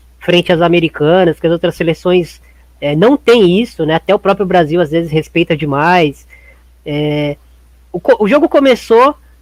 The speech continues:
e na primeira saída de bola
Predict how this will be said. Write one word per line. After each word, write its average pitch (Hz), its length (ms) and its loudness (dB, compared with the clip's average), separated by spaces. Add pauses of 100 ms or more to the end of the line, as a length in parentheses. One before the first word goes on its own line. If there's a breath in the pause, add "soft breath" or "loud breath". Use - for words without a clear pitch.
(200)
e 196 640 -2
na 214 100 2
primeira 220 360 2
saída 233 380 2
de 196 120 -4
bola 185 680 2